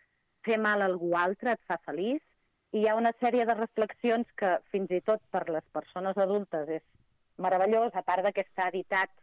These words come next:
molt bonic, amb unes, amb unes il·lustracions molt boniques i que també et porten a,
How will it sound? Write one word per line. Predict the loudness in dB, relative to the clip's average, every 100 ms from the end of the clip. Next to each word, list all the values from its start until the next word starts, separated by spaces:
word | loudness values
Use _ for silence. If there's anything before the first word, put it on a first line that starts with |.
| -12
molt | -4 -4 -4
bonic, | -4 -4 -4 -6 -20 _ _ -10
amb | -6 -4
unes, | -2 -2 -4 -6 -6
amb | -4
unes | -4 -2
il·lustracions | -2 -4 -4 -4 -6 -4
molt | -4 0
boniques | 0 0 -2 -2
i | -4
que | -2
també | -2 0 -2
et | _
porten | -4 -2 -2 -2
a, | -2 -2 -4